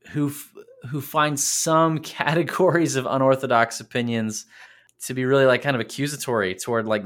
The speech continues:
them and, and people like them. And, and, and, and, uh, we're focused on making the dialogue as honest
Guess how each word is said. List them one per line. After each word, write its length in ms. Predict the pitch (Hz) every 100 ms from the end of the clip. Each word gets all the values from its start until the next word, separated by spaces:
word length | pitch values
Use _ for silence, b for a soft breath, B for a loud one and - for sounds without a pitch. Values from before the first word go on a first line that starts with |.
| 101
them 380 | 113 131 123 107
and, 120 | 98
and 140 | 85 95
people 240 | 113 110
like 240 | 123 131
them. 220 | 110 98 92
And, 160 | 90
and, 180 | 95 98
and, 280 | 101 98 -
and, 320 | 104 104 98 98
uh, 340 | 92 90 92 - _ -
we're 160 | 127
focused 760 | 123 - - 170 185 151 139 - -
on 600 | 117 117 113 107 107 - _ _ _
making 560 | 117 120 135 143 143 127
the 100 | 117
dialogue 840 | 110 107 110 107 101 95 92 92 - 98
as 400 | 98 92 - - _
honest 680 | 107 113 123 123 113 - -